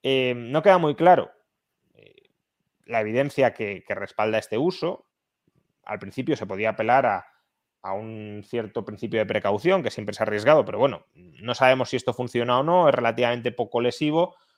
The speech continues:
pues mejor, eh, a-, aplicarlo que, que, que sufrir males mayores. Pero claro, conforme va avanzando la evidencia que tenemos sobre la eficacia del uso de las mascarillas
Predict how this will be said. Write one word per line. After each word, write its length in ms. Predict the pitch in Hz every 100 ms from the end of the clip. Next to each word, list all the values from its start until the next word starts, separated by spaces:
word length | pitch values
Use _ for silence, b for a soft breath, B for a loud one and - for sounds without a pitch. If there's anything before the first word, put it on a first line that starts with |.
| b
pues 200 | - 170
mejor, 640 | 104 - - 131 135 135 - _ _ _ _ -
eh, 480 | 113 104 101 95 -
a-, 240 | - - -
aplicarlo 720 | 110 110 104 127 123 139 139
que, 380 | 123 110 98 -
que, 640 | 104 95 92 90 92 - _
que 520 | - 95 92 90 - _
sufrir 320 | - 110 117
males 260 | 117 107
mayores. 380 | 110 131 190 107
Pero 140 | 98 117
claro, 180 | 170 - _ - _
conforme 460 | 110 101 107 104
va 260 | 104 120 127
avanzando 800 | - 127 127 - 156 156 107 - _ _ _
la 160 | 127 104
evidencia 380 | 101 113 120 120
que 80 |
tenemos 360 | 117 123 151 135
sobre 420 | - 101 98 95
la 100 | 95
eficacia 440 | 92 95 107 - 120
del 100 | 113
uso 120 | 120
de 80 | 113
las 120 | 107
mascarillas 560 | 113 - 135 170 -